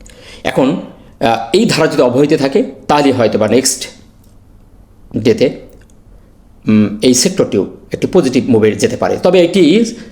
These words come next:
আহ, পজিটিভ হওয়ার একটি সিগন্যাল মাত্র। এ ধরনের আরও একটি বার যদি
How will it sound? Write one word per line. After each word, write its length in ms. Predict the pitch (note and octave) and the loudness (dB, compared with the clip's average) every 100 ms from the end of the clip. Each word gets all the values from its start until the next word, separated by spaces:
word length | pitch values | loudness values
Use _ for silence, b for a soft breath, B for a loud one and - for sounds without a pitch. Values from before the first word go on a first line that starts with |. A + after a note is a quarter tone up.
| - | -6
আহ, 260 | A#2 A2 D#3+ | -4 0 0
পজিটিভ 520 | D#3+ G#3 A#3 A3+ - | 2 2 2 2 0
হওয়ার 300 | - B2+ B2+ | -2 0 0
একটি 200 | - C3 | 0 -2
সিগন্যাল 380 | - B2 C3+ A#2+ | -2 0 0 0
মাত্র। 360 | A2+ - F3 A3 - - - - | -2 0 -2 -2 -12 -20 -6 -4
এ 60 | |
ধরনের 320 | A2 A#2+ B2 B2 B - | 0 2 2 0 B -4
আরও 200 | A2+ D#3+ | 0 0
একটি 160 | - | 0
বার 240 | A2 A2 - | 0 0 0
যদি 300 | A#2 A2+ | -2 -2